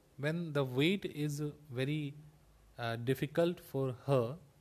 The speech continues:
जब उसके लिए इंतज़ार काफ़ी डिफिकल्ट हो रहा है, that time she is trying to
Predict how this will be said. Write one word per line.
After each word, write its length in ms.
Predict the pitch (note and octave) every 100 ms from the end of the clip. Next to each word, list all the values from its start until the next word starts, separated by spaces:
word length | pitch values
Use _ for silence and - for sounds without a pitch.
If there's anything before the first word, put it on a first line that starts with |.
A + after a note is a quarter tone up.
| _ _ -
जब 180 | B2+ B2+
उसके 240 | B2+ -
लिए 240 | C3 C3 B2+
इंतज़ार 560 | B2+ A#2+ A#2+ B2+ C3 -
काफ़ी 280 | A2+ A2 C3+
डिफिकल्ट 580 | B2 A#2 A#2+ - E3+ -
हो 160 | B2+
रहा 260 | A#2+ A2+ A2
है, 220 | A2+ E3 - _ _ _ _ _ _ _ _ _ _ _ _ _ -
that 200 | A#3 -
time 260 | D3+ C#3 G3 G3 -
she 400 | - G3 A3+ G#3+ F3+
is 100 | F3
trying 440 | E3+ D#3 D#3 F#3+
to 320 | F#3 G3+ G3+